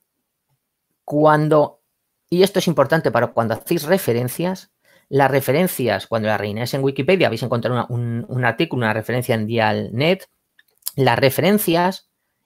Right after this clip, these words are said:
insisto, no deben llevar este U R L.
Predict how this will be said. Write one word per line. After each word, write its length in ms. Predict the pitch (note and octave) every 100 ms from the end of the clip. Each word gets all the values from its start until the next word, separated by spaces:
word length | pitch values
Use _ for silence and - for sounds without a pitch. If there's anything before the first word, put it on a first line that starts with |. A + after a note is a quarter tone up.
| _
insisto, 500 | C3 F3 - B2 -
no 380 | E3 F#3 A3 A#3+
deben 500 | G#3 G#3 G3+ G3 -
llevar 380 | E3 F3 F3+ - -
este 560 | F3 - - F3 - -
U 220 | E3 D#3+
R 380 | C#3+ C3 G#2+ G2+
L. 220 | F2+